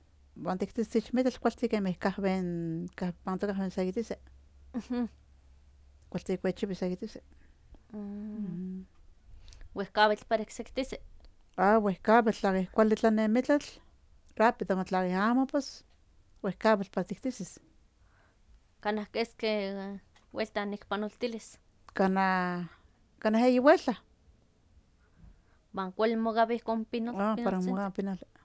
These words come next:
Speaker 2: Mm.
Speaker 1: Ajá.
Speaker 2: Iwan ompa tikihtohtiah san keh niktla-, nikitzas itlah.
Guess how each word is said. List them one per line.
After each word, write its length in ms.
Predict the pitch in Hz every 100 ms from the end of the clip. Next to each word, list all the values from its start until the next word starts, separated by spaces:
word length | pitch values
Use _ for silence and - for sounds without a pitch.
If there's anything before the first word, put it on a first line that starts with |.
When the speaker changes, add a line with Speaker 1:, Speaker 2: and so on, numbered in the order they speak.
| _ _ 208
Speaker 2:
Mm. 580 | 208 214 208 214 208 202 208
Speaker 1:
Ajá. 280 | 180 180 185 190 - _
Speaker 2:
Iwan 180 | - 214
ompa 160 | 226 240
tikihtohtiah 560 | 247 226 240 240 262
san 220 | 311 233 196
keh 160 | - 202
niktla-, 420 | 196 - 196 185
nikitzas 540 | 202 - 233 - 233
itlah. 400 | 240 - 233 233